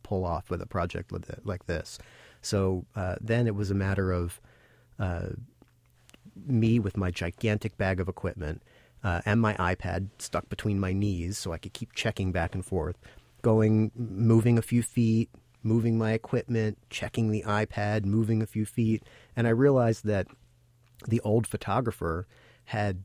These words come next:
uh, had been quite a daredevil and had climbed up on, uh, Federal Hall steps,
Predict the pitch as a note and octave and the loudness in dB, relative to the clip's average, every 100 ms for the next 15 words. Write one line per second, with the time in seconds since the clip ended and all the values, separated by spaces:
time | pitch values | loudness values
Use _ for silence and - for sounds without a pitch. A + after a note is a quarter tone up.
0 | - F#2 F2+ F2 F2 A2+ G#2+ G2+ - G#2+ | -8 -6 -4 -4 -4 -4 -2 -4 -2 0
1 | G#2 F#2 G#2+ C3 F#2+ E2 E2+ E2+ F#2 F2+ | 0 2 4 4 2 -2 -4 -4 -4 -4
2 | F#2 F#2 F2 _ _ - G2+ A2+ B2 G#2+ | -4 -6 -8 _ _ -10 -4 0 0 0
3 | G#2 - - F#2+ F#2+ F2+ F2+ F#2 - - | -2 -6 -8 -4 -2 -2 -4 -6 -10 -8
4 | F#2+ - - A2 A#2+ A2+ - G#2 G2 - | -6 -8 -2 0 2 0 -2 -2 -2 -4
5 | - D2+ - - | -6 -6 -8 -14